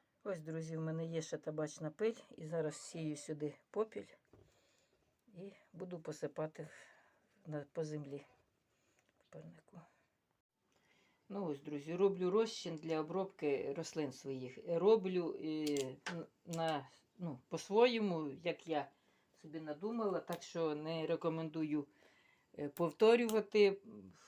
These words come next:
У всякому разі, поки місці не покажу результат, е, ну, який був. Е, на трьохлітрову банку беру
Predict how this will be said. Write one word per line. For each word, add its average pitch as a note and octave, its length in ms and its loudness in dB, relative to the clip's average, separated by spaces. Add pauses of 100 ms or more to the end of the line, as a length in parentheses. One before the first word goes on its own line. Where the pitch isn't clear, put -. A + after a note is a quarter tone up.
У D#3+ 60 -10
всякому F3+ 520 0
разі, F#3 260 4
поки F3 300 -2
місці D3+ 720 -2
не D#3 100 -6
покажу E3 460 -4
результат, D3 680 -4
е, B2 360 -4 (640)
ну, C3+ 140 -16 (260)
який D3 300 -6
був. - 180 -14 (760)
Е, D3+ 220 0
на E3+ 160 0
трьохлітрову F#3+ 760 2
банку G#3 360 2
беру F3 420 -2